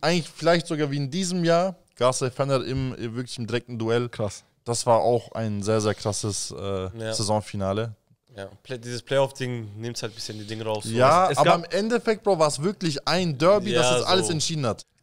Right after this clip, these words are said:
Speaker 3: Ich glaube, diese Super League-Saison hätte alles in den Schatten stellen können.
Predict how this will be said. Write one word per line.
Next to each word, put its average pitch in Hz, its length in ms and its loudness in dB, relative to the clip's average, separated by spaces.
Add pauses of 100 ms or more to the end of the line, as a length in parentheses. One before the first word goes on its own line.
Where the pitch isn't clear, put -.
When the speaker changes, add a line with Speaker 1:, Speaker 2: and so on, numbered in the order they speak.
Speaker 3:
Ich - 160 -14
glaube, 143 580 4 (100)
diese 131 420 0
Super - 280 -6
League-Saison 110 360 -6
hätte 113 480 -6 (420)
alles 117 300 -2
in 107 80 -8
den 110 80 -6
Schatten 113 300 -6
stellen 104 280 -4
können. 107 380 -6